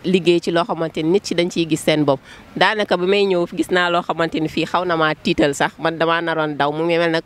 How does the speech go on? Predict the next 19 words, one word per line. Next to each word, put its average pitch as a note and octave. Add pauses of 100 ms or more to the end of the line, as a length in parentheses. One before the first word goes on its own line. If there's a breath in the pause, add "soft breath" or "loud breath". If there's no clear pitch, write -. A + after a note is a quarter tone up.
(240)
ku F#3+
sol E3 (500)
dàll F3+ (220)
def F3 (160)
jiinam F#3
toog, F#3 (500)
damaa G#3+
yaakaaroon G3
nit G3
bu F3
tëdd E3+
la. D#3
Loolu G3+
yëpp G3+
ci -
say F#3
wàllu F3
création D#3+
la, C#3+